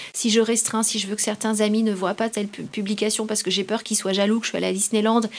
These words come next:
et que derrière ils me pourrissent, parce qu'il y a, il y a la jalousie qui fait aussi, euh, qui alimente le cyberharcèlement. Ça part parfois juste de ch-, choses comme ça. Les enfants se comparent et c'est humain et ça va partir vite en, en cacahuète, si j'ose dire. Mais, euh, donc voilà, je pense que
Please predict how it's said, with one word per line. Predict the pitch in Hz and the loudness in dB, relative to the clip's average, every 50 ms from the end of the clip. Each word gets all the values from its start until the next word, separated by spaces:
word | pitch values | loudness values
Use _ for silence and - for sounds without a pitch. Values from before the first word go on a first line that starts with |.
| - - | -8 -4
et | - 220 | -2 0
que | 190 | 2
derrière | 190 160 185 220 240 233 | 2 4 4 2 2 4
ils | 240 233 202 | 2 2 2
me | 190 | 0
pourrissent, | 190 - 262 247 262 269 254 - | -2 -2 0 2 4 4 2 0
parce | - 185 - - | 0 -2 -4 -4
qu'il | - 190 180 - - | -2 -4 -4 -4 -4
y | - | -4
a, | |
il | - - | -4 -4
y | - | -4
a | - | -4
la | - 185 | -4 -2
jalousie | 190 - 196 214 233 226 - 254 240 | -2 -2 -2 0 0 0 0 0 -2
qui | - 220 | -2 -6
fait | 208 - 220 202 | -4 0 0 0
aussi, | 190 190 - - - 202 196 - | 2 2 0 0 -2 -2 -2 -2
euh, | - - - - - - - - | -4 -4 -6 -10 -10 -10 -10 -4
qui | - - 214 | 0 2 2
alimente | 202 208 214 214 208 208 202 | 4 4 4 4 4 2 2
le | - | 0
cyberharcèlement. | - - - 190 208 196 170 180 180 - 233 277 294 294 | -2 -2 0 0 0 0 0 0 0 0 2 4 4 4
Ça | 269 - - | 2 0 0
part | - - - - | -2 -2 -2 -2
parfois | - 202 - - 220 214 | -4 -6 -2 0 0 2
juste | 208 208 208 202 | 2 2 0 0
de | 202 208 | 0 0
ch-, | 202 - - - | 2 0 0 -2
choses | - - 190 - | -4 -2 -2 -2
comme | - 214 220 | -2 -4 -2
ça. | 220 277 262 | 0 0 0
Les | 233 208 202 | 0 0 -2
enfants | 202 202 - 208 | -4 -4 -4 -4
se | 208 - | -6 -4
comparent | - - 214 214 233 240 247 226 | -2 -2 0 2 4 4 4 4
et | 202 | 2
c'est | 208 - - 220 | 0 2 4 4
humain | 214 208 214 220 262 370 - - - - - - - | 6 6 6 6 6 4 2 -2 -8 -14 -14 -6 -2
et | - | 0
ça | 220 196 | 2 2
va | 180 170 | 2 2
partir | 165 170 - - - 226 208 | 2 0 0 0 0 0 0
vite | 190 214 240 240 - | 0 0 0 -2 -2
en, | 170 147 - - | -4 -4 -2 0
en | 202 | 0
cacahuète, | 208 - 185 - 196 208 254 320 - | 2 0 0 2 2 2 2 2 0
si | - - | 0 0
j'ose | 214 202 208 208 196 | 0 2 2 0 0
dire. | 208 285 349 320 269 | 0 0 2 2 4
Mais, | 226 208 196 | 4 4 4
euh, | 190 185 190 190 - _ _ _ - - - | 2 2 0 -4 -8 _ _ _ -8 -2 0
donc | 220 208 | 2 4
voilà, | 196 220 254 277 | 6 6 6 4
je | 277 - | 4 2
pense | - 240 233 - | 0 0 0 2
que | - 233 | 2 2